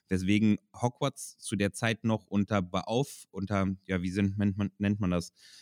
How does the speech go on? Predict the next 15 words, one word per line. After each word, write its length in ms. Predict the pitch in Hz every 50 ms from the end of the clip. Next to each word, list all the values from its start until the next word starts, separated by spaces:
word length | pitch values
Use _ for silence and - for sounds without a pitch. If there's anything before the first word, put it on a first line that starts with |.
| _ _
Der 220 | - 82 98 104 101
Aufsichtsrat, 840 | 139 147 - - 143 123 - - - 113 117 117 123 135 - - -
äh, 80 | - 101
also 240 | 101 71 98 95 98
der, 240 | 87 95 87 87
der 260 | 87 85 87 87 87 67 80 - -
politische 640 | - 123 113 123 147 - - 139 - - 120 95
Rat 300 | 101 101 107 127 139 -
von 360 | - - 117 110 110 107 -
der 140 | - 98 95
britannischen 640 | 90 85 90 101 - - 123 123 127 123 - 120 107
Inseln, 520 | 78 104 120 127 123 143 139 143 156 175 - - - - - - _ _ _ _ -
der 300 | 98 101 110 113 - -
hält 240 | - 110 120 123 -
schon 340 | - 147 143 160 165 165